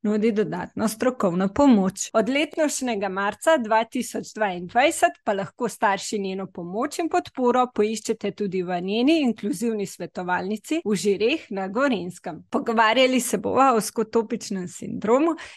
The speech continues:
in sicer bo delila izkušnje, ki jih ima na tem področju, deli pa tudi nekaj čisto svojih osebnih izkušenj. Vabljeni k poslušanju.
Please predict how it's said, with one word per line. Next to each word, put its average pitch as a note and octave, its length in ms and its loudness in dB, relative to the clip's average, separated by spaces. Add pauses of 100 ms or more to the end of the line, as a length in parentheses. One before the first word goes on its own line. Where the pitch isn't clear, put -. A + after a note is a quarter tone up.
in A#3+ 220 4
sicer A#3+ 500 2
bo G#3 220 2
delila G3+ 480 2
izkušnje, D4 720 -2
ki C4 160 2
jih A#3+ 300 4 (240)
ima G3 400 2
na C4 160 2
tem G3+ 260 -2
področju, G#3+ 680 -2 (100)
deli A3+ 400 6
pa G#3 160 0
tudi F#3+ 320 0
nekaj G3+ 460 -2 (380)
čisto C#4+ 440 0
svojih F#3+ 600 2
osebnih A3 720 2
izkušenj. F3+ 720 -4 (100)
Vabljeni G#3+ 600 4
k - 80 -6
poslušanju. G3+ 840 0